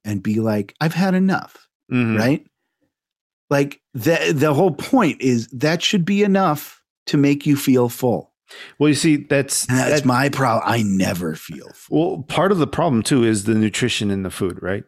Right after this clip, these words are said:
Speaker 2: So, like,
Speaker 1: Yeah.
Speaker 2: there's not a lot of nutrition in the food, so you're not satisfied, right?
Speaker 1: Right.
Speaker 2: So
Speaker 1: Yep.
Speaker 2: therefore, you're, you're still hungry, but you just had, you know, a twelve hundred calories or something.
Speaker 1: Right.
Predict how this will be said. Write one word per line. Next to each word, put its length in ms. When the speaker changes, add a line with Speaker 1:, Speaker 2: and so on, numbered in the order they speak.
Speaker 2:
So, 200
like, 140
Speaker 1:
Yeah. 80
Speaker 2:
there's 220
not 160
a 60
lot 180
of 60
nutrition 420
in 100
the 100
food, 320
so 120
you're 160
not 160
satisfied, 680
right? 180
Speaker 1:
Right. 200
Speaker 2:
So 100
Speaker 1:
Yep. 80
Speaker 2:
therefore, 360
you're, 260
you're 180
still 320
hungry, 560
but 160
you 80
just 200
had, 320
you 120
know, 140
a 140
twelve 280
hundred 240
calories 440
or 40
something. 400
Speaker 1:
Right. 320